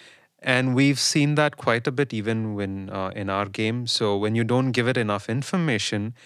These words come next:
it, uh, generates some conversations that don't really make sense in the context of our game world. So for example, uh, in the beginning, like when I was just, uh, trying out these prototypes, initially I, I just gave very little in the prompt. So I would just be like,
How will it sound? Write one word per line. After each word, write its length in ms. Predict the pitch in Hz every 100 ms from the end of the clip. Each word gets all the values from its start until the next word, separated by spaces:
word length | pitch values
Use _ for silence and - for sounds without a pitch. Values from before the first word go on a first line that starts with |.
| - - -
it, 320 | 123 110 -
uh, 300 | 107 101 101
generates 640 | 98 - 110 117 131 127
some 160 | - 123
conversations 1120 | - 110 117 123 - 123 110 - 127 151 - - - _
that 220 | - 117 107
don't 200 | 123 123
really 260 | 131 123
make 220 | 117 110
sense 520 | - - 110 113 113 -
in 180 | 117
the 80 | 110
context 560 | 104 101 98 104 - -
of 140 | 107
our 140 | 98 95
game 360 | 95 95 92
world. 300 | 92 90 104 - - -
So 180 | - 117
for 160 | -
example, 760 | 113 104 113 107 101 110 110 110
uh, 420 | 110 104 98 98 -
in 120 | 123
the 60 | 120
beginning, 460 | 104 120 143 165
like 220 | 151 110 113
when 100 | 107
I 40 |
was 120 | 104
just, 240 | 117 - 104
uh, 180 | 98 101
trying 240 | - 101
out 140 | 101 101
these 120 | 104
prototypes, 680 | - 139 147 147 156 147 - - - -
initially 460 | 127 - - 151 147
I, 160 | 120 120
I 80 | 131
just 220 | 120 135
gave 180 | - 120
very 340 | 98 113 113 113
little 320 | 113 - 107
in 140 | 101
the 60 | 101
prompt. 480 | - 95 90 92 -
So 120 | 107
I 40 |
would 80 | 104
just 180 | 110 -
be 120 | 113
like, 200 | 110